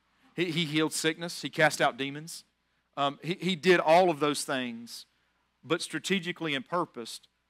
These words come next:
for the gospel. Now, it, it doesn't even just show up in kind of directional decisions. Jesus is, um, wrestling with when to say yes and when to say no, um, really tracks in a lot of different areas. I wanna mention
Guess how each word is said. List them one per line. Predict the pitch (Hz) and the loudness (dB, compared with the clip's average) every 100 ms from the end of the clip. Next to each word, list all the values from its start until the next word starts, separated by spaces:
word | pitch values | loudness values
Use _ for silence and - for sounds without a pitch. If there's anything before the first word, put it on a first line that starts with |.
| _ | _
for | - 147 | -8 -2
the | |
gospel. | 147 156 151 - _ _ _ _ _ _ _ _ _ _ - | 4 4 2 -6 _ _ _ _ _ _ _ _ _ _ 0
Now, | 185 123 - - | 4 4 0 0
it, | 185 | 2
it | 208 | 4
doesn't | 175 233 269 254 | 6 4 4 0
even | 208 185 | 0 2
just | 185 - | 0 2
show | 202 196 | 2 4
up | 208 202 185 | 6 4 2
in | 160 147 131 _ _ | -2 -2 -8 _ _
kind | - 202 | 2 2
of | 170 | 2
directional | 156 151 - - 165 143 | 2 4 2 2 -6 -6
decisions. | 127 - 147 110 98 - - _ _ _ _ _ - | -6 -2 -2 -4 -10 -18 -20 _ _ _ _ _ -8
Jesus | 123 220 226 202 | 2 2 2 -2
is, | 208 156 - _ | -2 -2 -8 _
um, | - 156 147 | 2 2 2
wrestling | 139 180 220 214 196 160 | 4 6 6 4 -2 2
with | 165 160 - - | 4 4 2 -4
when | 175 220 | 0 2
to | |
say | 208 202 | 4 4
yes | 170 175 165 165 | 4 6 6 4
and | 165 | -6
when | 180 | -4
to | 180 | -2
say | - 165 151 | 0 0 2
no, | 151 156 139 127 _ _ | 2 2 2 -2 _ _
um, | 143 143 139 _ _ - 175 180 180 185 | -2 -2 -4 _ _ -20 -20 -20 -18 -2
really | 180 196 | 2 2
tracks | 156 190 175 - | 2 4 4 4
in | 165 | 0
a | |
lot | 151 160 | 4 6
of | 156 | 4
different | 156 151 | 0 2
areas. | 151 123 - | 4 2 0
I | |
wanna | 175 175 | -2 0
mention | 185 175 160 | 0 -2 -8